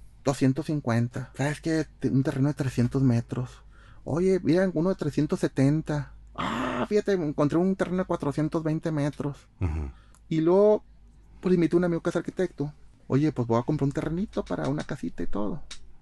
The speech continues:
Speaker 2: Sí, sí.
Speaker 1: "Oye, ¿no tienen la esquina?". "Ah, sí, tengo una de quinientos". Y yo, "No, ya no le muevas, no le muevas". <laughs> Este,
Speaker 2: <laughs>
Speaker 1: y mi esposa, "Vamos a verlo".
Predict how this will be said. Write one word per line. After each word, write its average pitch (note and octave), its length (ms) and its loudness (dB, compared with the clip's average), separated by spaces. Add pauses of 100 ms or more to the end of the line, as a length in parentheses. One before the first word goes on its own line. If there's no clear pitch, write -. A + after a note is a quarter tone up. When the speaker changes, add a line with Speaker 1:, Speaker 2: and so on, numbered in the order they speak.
(180)
Speaker 2:
Sí, - 180 -18
sí. - 60 -14 (220)
Speaker 1:
"Oye, F3+ 140 2
¿no A3 80 4
tienen B3 180 4
la A3+ 60 4
esquina?". G#3 300 0
"Ah, C#4+ 280 2
sí, G#3+ 100 -2
tengo G#3+ 180 0
una G#3+ 100 2
de G#3 60 0
quinientos". E3 680 -2
Y A#2 40 0
yo, A#2 180 0
"No, - 200 -10
ya - 120 -8
no G3 60 -4
le G3 100 -2
muevas, F#3 360 2
no D#3+ 120 0
le F#3+ 80 0
muevas". F#3 560 0
<laughs> - 200 4
Este, C3+ 240 6 (400)
Speaker 2:
<laughs> - 420 -4
Speaker 1:
y C3 100 6
mi C3+ 40 12
esposa, C3 400 8
"Vamos D3+ 280 4
a G3 60 2
verlo". G#3+ 380 2